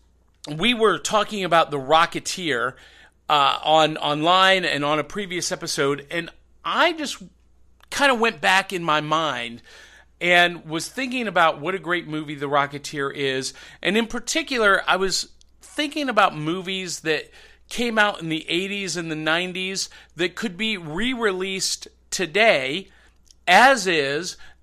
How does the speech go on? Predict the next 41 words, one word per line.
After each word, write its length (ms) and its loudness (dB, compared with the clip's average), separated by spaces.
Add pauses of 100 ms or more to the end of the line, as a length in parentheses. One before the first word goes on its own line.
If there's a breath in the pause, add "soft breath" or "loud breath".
and 360 2
marketed 920 -2
again 680 -2 (460)
as 220 2
if 140 -4
they 120 0
were 240 0
a 40 -2
brand 440 -2
new 120 -4
movie. 560 -6 (480 soft breath)
And 220 2
The 80 0
Rocketeer 720 2
for 160 -8
me 300 -4
is 540 -6
right 440 -2
up 160 0
there 400 0 (380 soft breath)
in 180 -4
the 100 -4
top 320 0
of 60 -12
the 80 -10
pack. 380 -2 (140)
I 240 -2
would 200 -4
say 200 -2
it 240 -8
is 180 -8
one 160 -4
of 60 -4
my 140 -2
top 440 -4
five 560 -2 (320 soft breath)
favorite 500 -4
movies 520 -10
of 260 -6
all 180 0
time. 560 -4